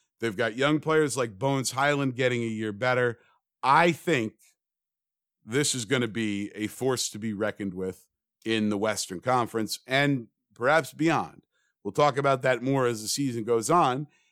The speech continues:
and we'll talk about the Eastern Conference tomorrow. This went, I cannot tell you, so much <laughs> longer than I thought it would.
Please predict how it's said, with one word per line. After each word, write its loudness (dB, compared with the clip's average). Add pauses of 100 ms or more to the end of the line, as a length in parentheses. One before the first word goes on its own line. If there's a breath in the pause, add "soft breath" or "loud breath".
and 0
we'll 2
talk 2
about 2
the -4
Eastern 0
Conference 2
tomorrow. 4
This -4
went, -2
I -4 (100)
cannot -2
tell -2
you, -6 (360)
so 4
much 2
<laughs> -
longer 2
than -4
I -4
thought 2
it -6
would. -14